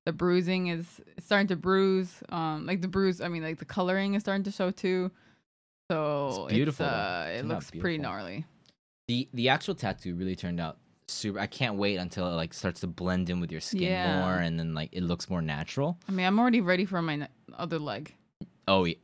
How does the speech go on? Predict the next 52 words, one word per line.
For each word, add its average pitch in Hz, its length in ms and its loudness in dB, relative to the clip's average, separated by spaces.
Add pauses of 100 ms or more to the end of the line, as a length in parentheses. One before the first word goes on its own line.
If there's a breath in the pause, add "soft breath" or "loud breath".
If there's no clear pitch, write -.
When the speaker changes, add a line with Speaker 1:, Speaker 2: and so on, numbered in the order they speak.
Speaker 2:
really? 135 460 6
Speaker 1:
Yeah, 311 220 6
'cause 277 180 2
it's 294 160 0
like, 330 180 6
it, 285 440 -4
I, 294 180 -2 (320)
if 294 180 2
I 392 60 10
have 403 200 6
one 240 340 8
leg, 262 180 8
I 240 80 8
want 269 220 6
the 240 100 6
other 269 220 8
one 220 180 6
too, 262 300 4
right? 214 220 6
'Cause 226 140 4
it 240 120 6
looks 262 200 2
a 262 80 4
little 247 280 8
weird 254 320 6
just 240 120 0
having 233 360 4
one 208 200 4
leg. 185 460 2
Speaker 2:
Well, 120 120 4
Blue, 113 280 4
I 98 140 2
need 104 260 4
to 123 100 0
bring, 110 200 2
like, 110 140 2
a 82 80 2
wheelchair 92 800 2
for 123 140 2
doing 127 280 4
that, 135 220 6
because 98 280 2
you 90 80 2
can't 98 300 2
bo-, 95 160 2
then 110 240 4
you 123 80 8
won't 123 140 6
be 123 60 8
able 113 140 6
to 104 80 6
walk 92 360 4